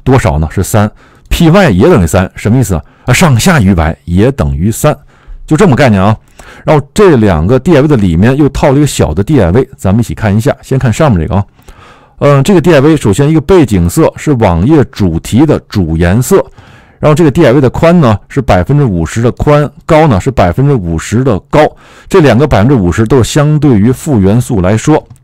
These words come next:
然后呢，这个D I V还设了一个P T，什么意思呢？上余白为一，然后呢，P L左余白为二，这是第一个子D I V啊。咱们再看第二个啊，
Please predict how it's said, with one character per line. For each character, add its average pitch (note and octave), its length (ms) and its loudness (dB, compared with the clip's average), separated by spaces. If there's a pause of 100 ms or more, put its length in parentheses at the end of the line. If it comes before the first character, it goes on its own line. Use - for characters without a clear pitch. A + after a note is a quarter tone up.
(340)
然 E3+ 120 0
后 D#3+ 60 2
呢， C#3 80 2
这 D#3 100 0
个 D3 80 4
D D#3+ 160 2
I A#2+ 60 4
V C3 160 2
还 C3 200 -2
设 C#3+ 240 0
了 F2+ 60 0
一 A#2+ 60 0
个 B2 100 -2 (120)
P D3+ 280 -2 (120)
T， - 200 -2 (160)
什 - 160 -4
么 C3+ 80 2
意 C3 40 0
思 A2+ 80 0
呢？ G#2+ 120 2 (220)
上 B2+ 440 0
余 B2+ 200 0
白 A#2 240 0
为 A#2+ 240 0
一， D#3 260 -4 (160)
然 C#3 140 -2
后 D3 40 0
呢 A2 160 -2
，P D3 220 0
L G#2+ 300 2 (240)
左 E2+ 340 0
余 A2 220 0
白 B2+ 300 0
为 A2 340 0
二， F3 180 -4 (1300)
这 D#3 80 0
是 B2 60 2
第 D#3+ 280 -2
一 E3+ 60 2
个 C3 200 2
子 E2+ 220 -6
D G#2+ 140 0
I E2 60 0
V F#2 140 0
啊。 D#2+ 140 -2 (260)
咱 - 140 0
们 C3+ 60 2
再 B2 60 0
看 A#2+ 100 -2
第 C#3 100 2
二 B2+ 100 2
个 D#2+ 80 -4
啊， E2+ 120 -4